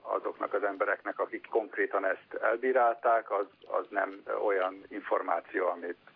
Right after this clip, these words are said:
meg lehet osztani a publikummal, tehát gyakorlatilag eltusolják ezt az ügyet.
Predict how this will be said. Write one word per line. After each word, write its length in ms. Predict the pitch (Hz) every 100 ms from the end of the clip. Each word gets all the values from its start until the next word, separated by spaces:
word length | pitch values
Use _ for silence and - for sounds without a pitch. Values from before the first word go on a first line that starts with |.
| -
meg 160 | 104 101
lehet 280 | - - 104
osztani 340 | - 95 95
a 80 | 95
publikummal, 720 | 127 127 131 131 113 110 107
tehát 420 | - 101 101 - 113 127
gyakorlatilag 840 | 151 - 117 110 113 - 107 101
eltusolják 1080 | 101 101 101 - 104 - 104 95 95 92 -
ezt 220 | - -
az 140 | -
ügyet. 380 | 120 120 110